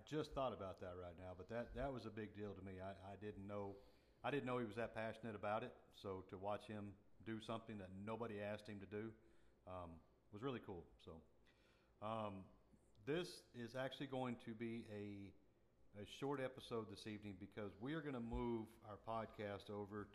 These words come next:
to Wednesday night. Um, we've,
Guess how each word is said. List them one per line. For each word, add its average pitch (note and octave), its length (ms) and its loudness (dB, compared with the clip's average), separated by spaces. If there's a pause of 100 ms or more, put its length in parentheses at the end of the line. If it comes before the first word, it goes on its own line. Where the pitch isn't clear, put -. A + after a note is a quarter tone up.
to A2 60 0 (880)
Wednesday A2 400 0
night. F2 240 -4 (680)
Um, F#2+ 460 0 (180)
we've, G#2 140 -4